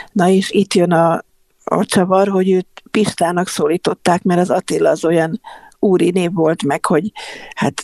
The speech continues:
pesti név volt, és vidéken, szóval nincsen Attila, ott Pista, Pista van. Tehát mint ahogy a, mm, emlékszünk, ö, magyar filmre, ugye, amikor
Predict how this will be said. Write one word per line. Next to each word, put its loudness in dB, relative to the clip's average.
pesti -2
név 0
volt, 0
és 0
vidéken, 0
szóval 0
nincsen -2
Attila, 0
ott -2
Pista, -2
Pista 0
van. 0
Tehát 2
mint 2
ahogy 2
a, 2
mm, -4
emlékszünk, -2
ö, 0
magyar 0
filmre, 0
ugye, 0
amikor -2